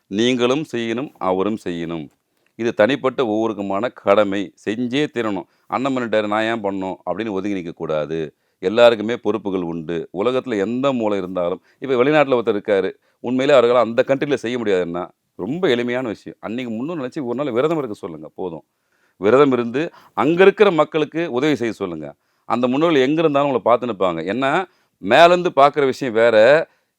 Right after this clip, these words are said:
இந்த ஃபிஃப்டீன் டேஸும் கூட இருந்து பார்ப்பாங்க. இதான் பெரிய வித்தியாசம். என்னன்னா, இப்ப நம்ம பேசுற சமயத்துல நம்ம கூட அவங்க இருப்பாங்க. அப்போ மன மகிழ்ச்சிக்கு அளவிடையே கிடையாது. நம்ம வேண்ட வேண்ட நம்ம பிரார்த்தனை எல்லாம் ஒட்டுமொத்தமா சேர்த்து, சேர்க்க வேண்டிய இடத்துல சேர்த்துருவாங்க.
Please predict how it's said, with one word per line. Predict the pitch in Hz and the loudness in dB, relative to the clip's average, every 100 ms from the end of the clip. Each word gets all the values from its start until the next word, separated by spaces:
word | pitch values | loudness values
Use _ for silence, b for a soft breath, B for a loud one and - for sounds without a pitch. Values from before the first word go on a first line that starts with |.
| _ | _
இந்த | 117 131 135 120 113 | -6 -2 0 0 0
ஃபிஃப்டீன் | 139 156 160 | -4 -6 -2
டேஸும் | 165 175 | -2 -2
கூட | - 190 196 | 2 4 4
இருந்து | 165 131 | 2 2
பார்ப்பாங்க. | 120 107 90 80 - | 2 2 -2 -6 -8
இதான் | 110 | -4
பெரிய | 147 139 151 | 0 0 0
வித்தியாசம். | 131 135 117 110 | -2 -2 -2 -4
என்னன்னா, | 104 107 135 | -6 -6 -6
இப்ப | 120 - | -6 -2
நம்ம | 120 104 | 0 0
பேசுற | 95 156 143 | 0 0 0
சமயத்துல | 127 123 | -2 -4
நம்ம | 160 | -6
கூட | 143 151 156 | -6 -4 -4
அவங்க | 139 127 | -4 -6
இருப்பாங்க. | 143 139 101 82 _ _ _ _ _ _ | -6 -6 -6 -12 _ _ _ _ _ _
அப்போ | - - 131 170 196 | -10 -2 4 6 6
மன | 123 135 | 2 0
மகிழ்ச்சிக்கு | 170 156 147 143 143 | 0 -4 -6 -8 0
அளவிடையே | 123 135 135 139 | 2 2 2 0
கிடையாது. | 123 117 107 85 - | 0 0 0 -2 -6
நம்ம | 104 104 | -2 0
வேண்ட | 98 135 156 139 | 2 0 0 -2
வேண்ட | 123 123 | -2 -4
நம்ம | 143 120 | -4 -4
பிரார்த்தனை | 107 123 131 120 | 2 2 2 -2
எல்லாம் | 123 117 107 | -2 -2 -2
ஒட்டுமொத்தமா | 131 120 117 | -4 -6 -8
சேர்த்து, | 120 - 107 - 95 110 127 - _ _ | -8 -2 -2 -2 0 2 0 -4 _ _
சேர்க்க | - 113 135 143 | -2 0 0 -2
வேண்டிய | 131 117 | -2 -2
இடத்துல | 110 101 | -4 -4
சேர்த்துருவாங்க. | 110 107 92 76 | -4 -2 -2 -2